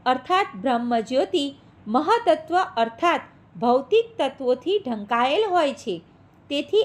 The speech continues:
આ ભૌતિક જગતમાં પ્રકાશ માટે આપણને સૂર્ય, ચંદ્ર, વીજળી વગેરેની જરૂર રહે છે, પરંતુ દિવ્ય જગતમાં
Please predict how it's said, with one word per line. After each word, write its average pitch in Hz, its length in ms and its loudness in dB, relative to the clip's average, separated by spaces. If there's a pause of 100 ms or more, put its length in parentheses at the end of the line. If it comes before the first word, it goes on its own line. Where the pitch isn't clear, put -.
(120)
આ 254 120 0
ભૌતિક 247 540 -4
જગતમાં 254 640 -2 (420)
પ્રકાશ 415 500 2
માટે 415 260 -4 (220)
આપણને 226 460 -4
સૂર્ય, 269 580 -4 (100)
ચંદ્ર, 277 460 0
વીજળી 240 480 0 (280)
વગેરેની 370 600 2
જરૂર 214 400 2
રહે 269 340 2
છે, 165 280 -6 (440)
પરંતુ 359 420 2
દિવ્ય 240 440 -2
જગતમાં 247 640 -2